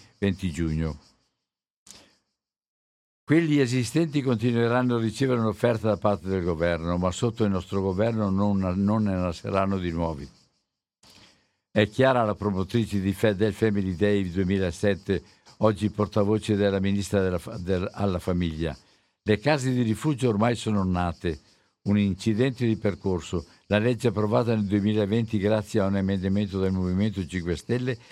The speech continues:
e inserito nel decreto bilancio c'è. Non si può cancellare da qui al duemilaventisette, ma oltre non si andrà. Eppure servirebbero, fanno sapere le associazioni L G B T,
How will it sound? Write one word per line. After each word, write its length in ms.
e 140
inserito 580
nel 140
decreto 440
bilancio 600
c'è. 260
Non 240
si 180
può 180
cancellare 600
da 140
qui 160
al 80
duemilaventisette, 1000
ma 300
oltre 380
non 140
si 160
andrà. 340
Eppure 460
servirebbero, 840
fanno 420
sapere 480
le 120
associazioni 720
L 180
G 160
B 140
T, 240